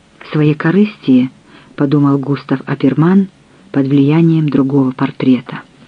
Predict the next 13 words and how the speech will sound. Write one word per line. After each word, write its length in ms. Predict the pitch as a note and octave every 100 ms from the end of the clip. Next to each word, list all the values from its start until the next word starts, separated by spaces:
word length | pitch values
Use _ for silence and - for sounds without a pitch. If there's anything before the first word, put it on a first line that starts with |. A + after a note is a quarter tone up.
| _ _ _ _ _ _ _ - - -
"Вот 240 | - D#3 D3+
уже 160 | D3+
десять 400 | C3+ G#3 G#3+ G#3+
лет", — 260 | D#3 C#3 C#3 - - - - - -
как 200 | D3+ C3
Густав 480 | D#3 A3 - G#3 -
встретился 540 | - C#3+ D3 E3 -
с 160 | - -
Сибилой. 540 | C3 C3 C3+ C#3+ C#3 - _ _ - - - _ _ _ _ -
Она 220 | D#3+ D3
была 240 | C#3 C#3+
тогда 260 | C#3 C#3 D3
танцовщицей, 920 | D#3+ D3 - C#3 C3 - - A2+ -